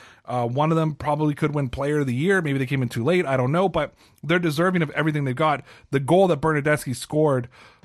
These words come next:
on Saturday against Charlotte was phenomenal, and I'm hoping to see a repeat of that against L A on Wednesday. But when we're talking about playoff hopes, when we're talking about stabilizing on defense, when we're talking about being able to pull, play the ball from the back and get around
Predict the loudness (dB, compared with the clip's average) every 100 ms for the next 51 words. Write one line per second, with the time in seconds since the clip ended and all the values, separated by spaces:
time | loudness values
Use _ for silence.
0 | _ _ -4 0 2 0 -4 -10 -6 -2
1 | 0 2 0 0 -2 -4 -6 -4 0 2
2 | 2 -4 -4 -4 -6 -4 0 0 2 4
3 | 4 4 2 -2 -8 -20 _ _ -4 0
4 | 2 4 2 0 0 0 0 0 -2 -2
5 | -2 0 0 -2 -2 0 0 0 0 2
6 | 2 0 -2 -10 -12 _ _ _ -8 0
7 | 4 6 4 2 0 2 0 -2 0 0
8 | 2 0 0 -2 -4 -4 -2 0 0 0
9 | 0 -2 -2 -2 -2 0 0 0 0 0
10 | 0 0 -2 -4 -12 -20 _ _ _ -16
11 | -4 0 2 2 2 0 0 0 2 0
12 | 2 0 2 0 0 -2 _ _ 0 2
13 | 0 0 2 2 2 2 2 2 -2 0
14 | -2 -2 -4 -2 0 0 0 0 0 -2